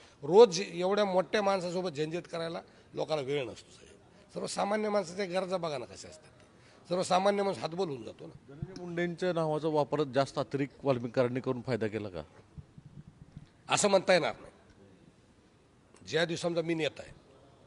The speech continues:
Speaker 1: मी जर म्हणलं, "माझा माणूस, खालचा माणूस माझा अतिरेक करायला," हे मला चालणार नसेल. मग तुम्ही काय करता? ज्या दिवशी ज्या नेत्याच्याच मनात लागतो की अतिरेक करायचा आहे आपल्याला, त्या विचाराचाच तो माणूस. विचार जो असतो ना, ते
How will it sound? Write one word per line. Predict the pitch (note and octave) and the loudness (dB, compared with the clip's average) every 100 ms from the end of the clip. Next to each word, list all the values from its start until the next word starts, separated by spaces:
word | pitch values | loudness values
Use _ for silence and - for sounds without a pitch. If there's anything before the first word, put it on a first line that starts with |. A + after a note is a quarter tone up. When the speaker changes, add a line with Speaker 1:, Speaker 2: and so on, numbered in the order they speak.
| - - - - | -20 -20 -20 -6
Speaker 1:
मी | E3+ | -2
जर | F#3 | 0
म्हणलं, | F3+ F3 | 0 0
"माझा | E3 D#3+ D#3+ | 0 0 0
माणूस, | D#3 D#3 - | -2 -4 -8
खालचा | - D#3 E3 | -8 -6 -2
माणूस | D#3 D#3 | -2 -2
माझा | C#3+ D3 C#3 | -2 0 0
अतिरेक | - C#3 - | -2 -6 -6
करायला," | A2+ G2+ E2+ | -8 -8 -10
हे | G#2 F3 | -10 0
मला | G3+ | 0
चालणार | - G#3 G3+ E3 | 4 4 6 4
नसेल. | A#2 - - - - _ - | 0 -12 -20 -20 -20 _ -6
मग | E3 | 2
तुम्ही | B3+ B3 | 6 10
काय | G3+ | 10
करता? | B2+ A2 F#2 F#2 - - - - - - - - G2+ | 8 -4 -12 -14 -20 -20 -20 -20 -20 -20 -20 -20 -8
ज्या | A#2+ F3 | -2 -2
दिवशी | D#3 C#3+ - F#3 G3+ | -2 -8 -8 -10 -10
ज्या | C3+ E3+ | -6 -4
नेत्याच्याच | D#3 D3 D3 F#3 D#3+ G#3+ G#3 | -2 -4 -4 -4 -2 -4 -2
मनात | F#3+ F3 D#3+ | 0 0 -2
लागतो | D3 - | -8 -8
की | C#3 C3+ | -8 -8
अतिरेक | A#2+ B2+ B2+ - | -6 -8 -10 -8
करायचा | A2 A2 G2 | -8 -8 -10
आहे | F2+ | -14
आपल्याला, | - - - - - - _ _ _ - - | -18 -20 -20 -20 -20 -20 _ _ _ -20 -6
त्या | A#3 | -4
विचाराचाच | D#3+ - F#3 E3 C#3+ - | -4 -4 -4 -4 -10 -14
तो | |
माणूस. | F#2 - - - - - - - _ _ _ _ - - | -18 -20 -20 -20 -20 -20 -20 -20 _ _ _ _ -20 -14
विचार | - F#3+ F3+ | -2 2 2
जो | D#3+ | 2
असतो | C#3 - - | -2 -4 -16
ना, | - - - - | -20 -20 -20 -14
ते | D3+ F#3 F#3+ | -8 -6 -8